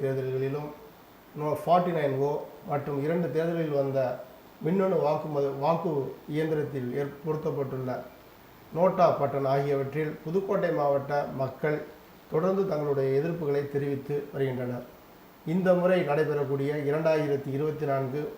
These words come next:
மக்களவை தேர்தலுக்கான தேர்தலில் ப-, இம்மாதம் ஏப்ரல் பத்தொன்பதாம் தேதி நடைபெற இருக்கும் தேர்தலில்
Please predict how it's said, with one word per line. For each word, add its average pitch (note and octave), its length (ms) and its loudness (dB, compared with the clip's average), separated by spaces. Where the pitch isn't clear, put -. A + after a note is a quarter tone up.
மக்களவை C#3+ 520 0
தேர்தலுக்கான C3 540 -2
தேர்தலில் C#3+ 520 0
ப-, - 160 -8
இம்மாதம் E3+ 440 6
ஏப்ரல் F3 340 2
பத்தொன்பதாம் E3 480 4
தேதி C#3+ 180 2
நடைபெற D#3+ 340 2
இருக்கும் C3+ 260 -4
தேர்தலில் C3+ 480 0